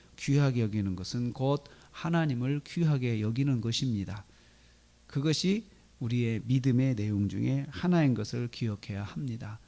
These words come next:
나는 기도만 열심히 하고 나는 말씀만 열심히 보고 나는 찬송만 열심히 하면 된다는 것이 하나님을 잘 섬기는 것은 아닙니다. 그것도 하나님 잘 섬기는 거지만 가까이 있는 하나님의 백성을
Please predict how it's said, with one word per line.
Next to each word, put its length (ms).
나는 420
기도만 500
열심히 460
하고 400
나는 240
말씀만 680
열심히 420
보고 480
나는 460
찬송만 580
열심히 380
하면 240
된다는 760
것이 380
하나님을 480
잘 300
섬기는 440
것은 220
아닙니다. 340
그것도 300
하나님 240
잘 240
섬기는 400
거지만 600
가까이 400
있는 380
하나님의 460
백성을 680